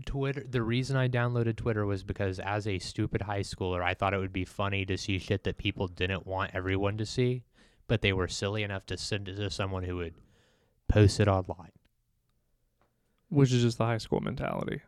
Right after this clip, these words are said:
Speaker 1: Yeah.
Speaker 2: Like, high schoolers are dumb.
Speaker 1: Yeah.
Speaker 2: And this movie does point that out with, you know, we're senior, like, at the end of the movie,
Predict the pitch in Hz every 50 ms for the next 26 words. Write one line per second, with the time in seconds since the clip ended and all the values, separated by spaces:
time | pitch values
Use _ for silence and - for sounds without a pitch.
0 | _ _ - 147 165 156 113 - - - _ _ - 139 127 - 127 123 - -
1 | - 123 117 113 107 110 110 107 113 - - - - - - _ _ _ _ -
2 | 110 98 - - _ _ _ _ _ _ _ - 156 131 123 120 113 - - -
3 | 135 131 127 131 117 135 131 127 117 117 117 117 117 113 110 - - - 120 117
4 | 120 113 - 113 110 110 107 107 107 107 110 - 120 117 110 104 104 104 - -
5 | - - - - - - 127 117 113 104 107 120 117 110 - - - - 127 123
6 | 120 120 123 123 127 123 131 120 127 127 127 117 113 110 104 101 101 - -